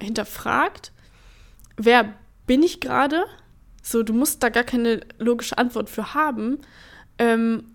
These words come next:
aber auch dann aufzuschreiben, „Wie möchte ich sein?“ Und sich mal wirklich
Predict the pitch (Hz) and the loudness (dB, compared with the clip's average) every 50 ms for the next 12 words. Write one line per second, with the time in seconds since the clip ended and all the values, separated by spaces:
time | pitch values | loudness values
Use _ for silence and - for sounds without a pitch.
0 | - _ _ 220 233 269 294 277 302 294 302 302 - - 247 247 - - - 247 | -20 _ _ 2 2 2 2 2 2 0 0 0 0 0 0 -2 -2 0 2 4
1 | 247 262 262 247 269 - - - 277 - - - 269 262 262 277 277 277 285 - | 4 4 2 -2 -4 -4 -6 -8 -6 -8 -6 -4 -2 0 0 0 -2 -4 -8 -16
2 | _ - - - - - _ - - _ - 262 262 247 233 233 233 - - 247 | _ -20 -20 -20 -20 -20 _ -20 -12 _ 2 2 4 4 4 2 0 -2 -6 -6
3 | 233 - - - 233 220 214 202 196 185 - 208 - _ - - _ _ _ - | -6 -6 -6 -4 -4 -4 -4 -4 -6 -8 -12 -16 -20 _ -20 -20 _ _ _ -20
4 | _ _ _ - _ _ - - - - - - - - 233 247 247 - - 240 | _ _ _ -20 _ _ -20 -20 -20 -20 -20 -20 0 2 2 2 2 2 -2 -4
5 | - 254 240 226 208 202 214 226 269 320 320 320 - - 330 330 339 339 - - | -2 0 0 0 -2 -2 -2 2 2 2 2 0 -2 -2 0 0 0 -2 -4 -8
6 | - | -16